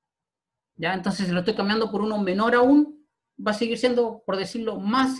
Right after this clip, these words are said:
heap. Eh, aún, aún mejor va a ser. ¿Me entienden? Esa es la cosa. ¿Por qué? Porque, eh, si yo me intercambio con mi padre, porque yo soy menor que mi padre, entonces si mi padre era menor que mi hermano,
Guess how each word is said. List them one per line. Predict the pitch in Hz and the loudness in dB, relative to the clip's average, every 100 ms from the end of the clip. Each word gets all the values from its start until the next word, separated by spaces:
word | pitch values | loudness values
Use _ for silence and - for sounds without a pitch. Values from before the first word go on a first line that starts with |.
| - | -6
heap. | 254 - _ _ _ 294 _ - - | -6 -6 _ _ _ -20 _ -18 -8
Eh, | 165 | -6
aún, | 151 202 233 240 | -4 -4 -6 -4
aún | 214 254 | 0 2
mejor | 247 247 165 139 | 2 0 -2 -2
va | |
a | 123 | -10
ser. | - _ _ _ _ - | -16 _ _ _ _ -12
¿Me | 170 | -10
entienden? | 170 220 226 | -10 -12 -10
Esa | 226 226 | -8 -6
es | |
la | 180 | -8
cosa. | - 117 - _ _ _ _ _ _ _ - | -10 -14 -20 _ _ _ _ _ _ _ -6
¿Por | 180 | -6
qué? | 170 190 | -2 -2
Porque, | 175 170 165 - _ _ _ _ _ - | -2 -2 -4 -6 _ _ _ _ _ -4
eh, | 160 151 147 147 - _ | -2 0 0 -2 -6 _
si | - - 156 | -20 -8 -4
yo | 196 | -2
me | 220 233 | 0 2
intercambio | 226 220 226 226 | 0 0 0 0
con | 220 | 0
mi | 220 | 0
padre, | 208 175 135 135 170 - _ _ _ _ _ _ _ - | 2 2 2 0 -4 -10 _ _ _ _ _ _ _ -6
porque | - - 160 147 | -6 -4 -2 -2
yo | 165 | -2
soy | - 185 | 0 0
menor | 165 185 220 | 2 0 -2
que | 226 | -4
mi | 233 | -4
padre, | 226 170 135 151 202 - _ _ _ _ - | 0 0 0 -2 -8 -12 _ _ _ _ -8
entonces | 165 160 214 - - | -6 -2 -2 -2 -4
si | 180 | -2
mi | 170 | 0
padre | 202 226 226 | 2 4 4
era | 220 | 0
menor | 208 214 214 | 0 -2 -4
que | 220 | -6
mi | 220 | -6
hermano, | 226 220 175 170 - | -4 -2 -2 -2 -8